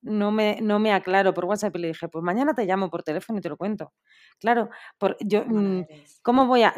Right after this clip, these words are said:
Speaker 1: claro, cómo voy a imponer yo cómo contarte a ti? De, de,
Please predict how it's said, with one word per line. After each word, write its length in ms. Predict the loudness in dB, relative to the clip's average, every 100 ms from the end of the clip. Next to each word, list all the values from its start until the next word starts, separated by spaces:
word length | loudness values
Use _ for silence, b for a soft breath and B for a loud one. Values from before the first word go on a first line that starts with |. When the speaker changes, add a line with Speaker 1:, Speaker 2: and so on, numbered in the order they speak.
| 2
Speaker 1:
claro, 240 | 2 2
cómo 220 | 0 0
voy 160 | 2 4
a 200 | 6 6
imponer 480 | 2 0 4 6 6
yo 280 | 8 8 8
cómo 220 | 6 4
contarte 400 | 4 4 2 2
a 60 | -2
ti? 340 | 0 -2 -4 _ _ _
De, 100 | -8
de, 420 | -6 -6 -6 -6